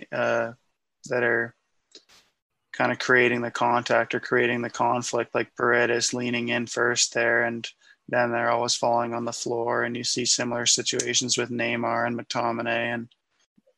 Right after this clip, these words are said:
I don't know, they're a really unlikable team. We, we always say that on this <laughs> podcast, but I just think it's the honest truth. If you're not a P S G fan, which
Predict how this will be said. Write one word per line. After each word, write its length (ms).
I 100
don't 120
know, 180
they're 280
a 60
really 220
unlikable 560
team. 440
We, 160
we 180
always 280
say 140
that 180
on 120
this 160
<laughs> 0
podcast, 640
but 100
I 80
just 200
think 160
it's 180
the 100
honest 400
truth. 320
If 160
you're 160
not 240
a 40
P 200
S 180
G 200
fan, 340
which 320